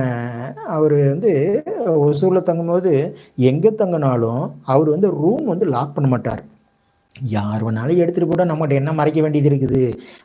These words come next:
அப்படின்னு சொல்லி எப்பவுமே ஓப்பனா தான் வச்சிருப்பார். அவங்க கூட பழகுனவங்கெல்லாம் நம்மளுக்கு நிறைய சொல்லியிருக்காங்க. ஏன்னா, நான் யா-, அவர்கிட்ட நம்ம வந்து கத்துக்கிட்டது விஷயம் வந்து எப்பவுமே ஒரு, அவர்கிட்ட கத்துக்கிட்ட ஒரு எவ்வளோ பேர்கிட்ட நம்ம கத்துட்டு இருந்தாலும்,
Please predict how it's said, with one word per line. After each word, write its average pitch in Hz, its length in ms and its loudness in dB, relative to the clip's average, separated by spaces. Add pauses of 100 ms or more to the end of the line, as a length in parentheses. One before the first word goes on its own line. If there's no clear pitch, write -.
அப்படின்னு 196 160 4
சொல்லி 214 280 2
எப்பவுமே 220 380 2
ஓப்பனா 160 320 2
தான் 160 120 0
வச்சிருப்பார். 127 540 -2 (280)
அவங்க 185 320 0
கூட 220 220 2 (100)
பழகுனவங்கெல்லாம் 202 680 0
நம்மளுக்கு 147 240 0
நிறைய 127 340 2
சொல்லியிருக்காங்க. 117 560 -2
ஏன்னா, 131 280 -2
நான் 151 280 -4
யா-, 139 340 -2
அவர்கிட்ட 196 520 2
நம்ம 165 180 -4
வந்து 165 500 0
கத்துக்கிட்டது 160 440 0
விஷயம் 156 340 0
வந்து 151 200 -2
எப்பவுமே 185 560 -2
ஒரு, 120 340 0 (320)
அவர்கிட்ட 127 320 2
கத்துக்கிட்ட 190 500 2
ஒரு 175 140 0
எவ்வளோ 123 280 4
பேர்கிட்ட 185 280 -2
நம்ம 165 200 -2
கத்துட்டு 135 280 0
இருந்தாலும், 123 580 0